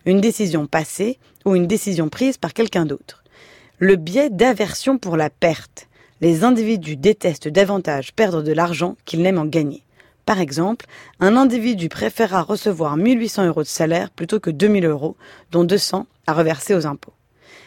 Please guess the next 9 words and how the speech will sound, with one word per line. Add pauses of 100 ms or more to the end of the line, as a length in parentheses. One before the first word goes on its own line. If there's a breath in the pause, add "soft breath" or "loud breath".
(180 soft breath)
Le
biais
de
surestimation (300 soft breath)
du
pic
fin. (280)
Les
individus